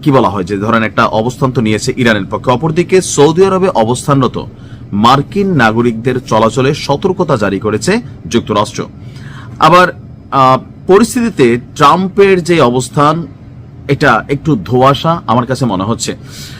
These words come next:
আর প্রতিবেশী দেশগুলোকে কড়া ভাষায় সতর্ক একদিকে করার চেষ্টা করছে তেহরান, পাশাপাশি নিজেদের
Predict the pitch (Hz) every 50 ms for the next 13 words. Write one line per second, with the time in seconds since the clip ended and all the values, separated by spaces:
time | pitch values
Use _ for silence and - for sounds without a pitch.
0 | - - - - - 151 139 - 175 175 190 214 220 208 202 202 185 151 175 180
1 | 170 131 139 101 - - 127 131 143 147 139 156 160 - - 170 165 170 160 151
2 | 120 - - 135 - - 147 151 143 165 147 139 127 120 135 120 143 139 - 131
3 | 127 131 131 - 135 123 - - 123 117 127 120 117 - 135 110 - 131 123 131
4 | 139 147 156 165 160 - - - - - 185 180 190 180 - 185 151 123 117 127
5 | 123 131 135 135